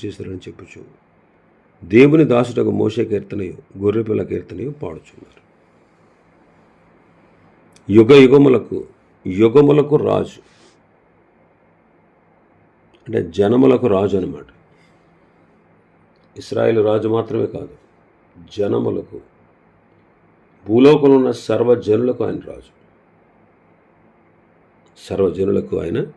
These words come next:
రాజు. ప్రకటన గ్రంథం పంతొమ్మిదో అధ్యాయం పదహారవ వచనం. "రాజులకు రాజును, ప్రభులకు ప్రభునను నామము ఆయన వస్త్రముల మీద,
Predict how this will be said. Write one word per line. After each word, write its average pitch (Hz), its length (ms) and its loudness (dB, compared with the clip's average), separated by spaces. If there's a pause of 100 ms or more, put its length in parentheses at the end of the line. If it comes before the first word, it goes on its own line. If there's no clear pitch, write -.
(600)
రాజు. - 260 -20 (840)
ప్రకటన 101 300 -6
గ్రంథం 104 200 -2
పంతొమ్మిదో 101 480 -4
అధ్యాయం 90 380 -6 (1120)
పదహారవ 127 360 0
వచనం. - 380 -10
"రాజులకు 131 520 4
రాజును, 107 400 4
ప్రభులకు 110 460 -2
ప్రభునను 101 520 -4
నామము 98 540 -4 (840)
ఆయన 95 220 0
వస్త్రముల 127 520 0
మీద, 95 260 -4